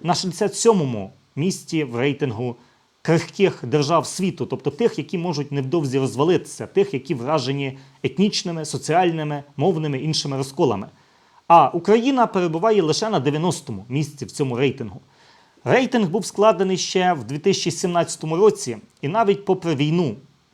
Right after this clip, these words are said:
попри втрати економіки, попри, е, інші проблеми, які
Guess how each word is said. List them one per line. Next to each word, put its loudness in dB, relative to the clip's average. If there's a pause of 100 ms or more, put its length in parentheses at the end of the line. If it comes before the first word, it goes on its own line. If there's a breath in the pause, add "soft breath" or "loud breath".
попри -2
втрати 4
економіки, -2 (760)
попри, 4 (420 loud breath)
е, -4
інші 4
проблеми, 2
які 0